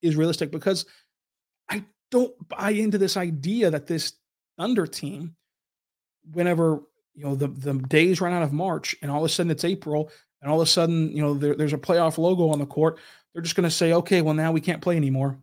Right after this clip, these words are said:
We, we forgot how to play basketball now." I don't believe that. I think that there's still a better team than some of these teams that they'd be matched up with in playoffs. So, uh, they could make the Western Conference Finals. Like, that, that'd be as far as I think that they could make if the other side of the bracket went according to plan and, like, it was, like,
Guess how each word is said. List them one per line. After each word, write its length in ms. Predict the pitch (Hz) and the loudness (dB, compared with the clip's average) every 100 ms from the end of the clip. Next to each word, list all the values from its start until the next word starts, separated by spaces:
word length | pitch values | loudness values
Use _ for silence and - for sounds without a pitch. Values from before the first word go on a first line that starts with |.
| _ | _
We, 220 | 117 143 | -8 -6
we 160 | 139 151 | 0 0
forgot 340 | - 156 160 | 2 2 2
how 60 | 165 | 2
to 60 | 165 | 0
play 120 | 165 | 4
basketball 480 | 170 160 139 135 139 | 2 2 -2 -2 -2
now." 280 | 135 139 - - _ - | -2 -4 -8 -20 _ 0
I 40 | |
don't 140 | 202 208 | 2 2
believe 360 | 208 294 247 | 4 6 6
that. 200 | 143 131 - | 4 -2 -6
I 80 | 156 | -4
think 160 | 196 | -2
that 60 | 190 | 0
there's 160 | 196 | 0
still 180 | - 262 | 2 0
a 40 | 214 | 2
better 240 | 165 151 | 2 0
team 360 | - 160 135 131 - _ _ 156 | 2 4 4 0 -12 _ _ -4
than 80 | |
some 160 | 156 170 | 0 2
of 40 | |
these 140 | 160 147 | 2 2
teams 360 | 151 156 147 | 0 0 2
that 180 | 143 143 | 0 0
they'd 160 | 156 156 | 0 0
be 80 | 156 | 0
matched 240 | 147 147 | 0 -4
up 80 | 156 | -4
with 120 | 156 | -4
in 60 | 143 | -2
playoffs. 360 | 202 135 - | -2 -2 -4
So, 340 | - 151 139 - _ _ _ | 0 2 2 -2 _ _ _
uh, 260 | 143 135 120 - _ _ - | -2 0 0 -8 _ _ 0
they 120 | 190 | 0
could 260 | - 311 247 | 6 6 8
make 160 | 196 | 4
the 80 | 202 | 4
Western 160 | 190 185 | 4 2
Conference 180 | 170 | -2
Finals. 320 | 180 156 - 147 | -2 -4 -6 -10
Like, 140 | 139 | -4
that, 140 | 147 | -2
that'd 120 | 160 180 | 2 2
be 80 | |
as 100 | 156 | 0
far 280 | - 165 165 | 0 0 2
as 140 | 165 160 | 0 -2
I 60 | |
think 160 | 156 156 | -2 -4
that 60 | |
they 120 | 156 143 | -4 -4
could 200 | 170 156 | -2 0
make 320 | 156 156 - _ _ _ _ _ _ - | 0 0 -6 _ _ _ _ _ _ 4
if 180 | 185 170 | 4 4
the 240 | 160 170 | 4 4
other 140 | 165 | 4
side 160 | 160 165 | 4 4
of 60 | 160 | 4
the 60 | |
bracket 340 | 156 156 175 151 | 4 2 0 -2
went 160 | 156 | -2
according 300 | 143 160 156 | 0 0 2
to 40 | 139 | 2
plan 320 | 190 175 151 | 2 2 0
and, 100 | 143 | -2
like, 140 | 135 | -2
it 80 | 143 | 0
was, 120 | 139 | 0
like, 120 | 139 | -2